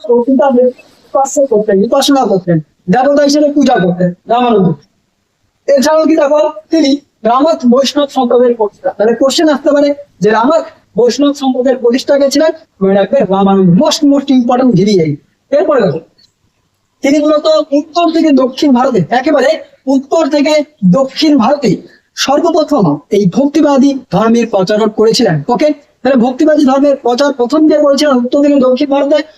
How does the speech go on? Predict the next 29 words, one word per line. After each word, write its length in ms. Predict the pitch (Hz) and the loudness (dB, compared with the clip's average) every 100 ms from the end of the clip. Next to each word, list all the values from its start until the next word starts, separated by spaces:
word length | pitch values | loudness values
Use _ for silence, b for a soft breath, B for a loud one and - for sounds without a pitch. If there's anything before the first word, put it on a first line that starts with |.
| _ | _
মনে 100 | 202 | 0
রাখবে 260 | 214 220 233 | 0 0 0
রামানন্দ। 460 | 196 180 185 262 202 147 _ _ _ | 2 2 2 2 0 -4 _ _ _
এছাড়াও 320 | 302 320 311 | -2 2 0
তার 220 | 220 269 | 0 0
বারো 400 | 220 175 233 294 | 2 2 2 2
জন 240 | 311 330 302 | 2 2 2
প্রধান 360 | 262 240 269 | 2 2 2
শিষ্য 400 | 254 247 - 262 | 0 0 -2 -2
ছিল। 240 | 240 226 156 | 0 0 -2
তাহলে 260 | 180 226 | 0 0
রামানন্দের 480 | 226 214 269 285 277 | 2 0 2 2 0
কয়জন 360 | 262 220 226 294 | 0 0 0 0
শিষ্য 320 | 247 - 285 | 0 0 0
ছিল? 140 | 320 | 0
বারো 360 | 233 196 214 214 | 2 2 2 2
জন। 220 | 165 - B B B | 0 -2 B B B
এরপরে 340 | 277 381 311 254 | -2 0 0 0
আমরা 240 | 190 175 | 2 2
আসি 260 | 175 202 196 - - | 2 0 -4 -6 -2
নামদেব 520 | 185 269 320 294 311 - | 0 2 2 2 2 0
ও 120 | 214 | 0
বল্লভাচার্য। 720 | 196 180 180 170 160 151 - | 2 2 2 0 0 -4 -6
দেখো, 420 | 147 - 285 254 175 b _ | -8 -4 -2 0 -2 b _
নাম্বার 240 | 202 254 285 | 0 0 0
ওয়ান 160 | 320 | 0
আমরা 200 | 311 302 | 0 0
আসি 180 | 302 311 | -2 0
নামদেব। 420 | 254 277 277 302 | 0 0 2 0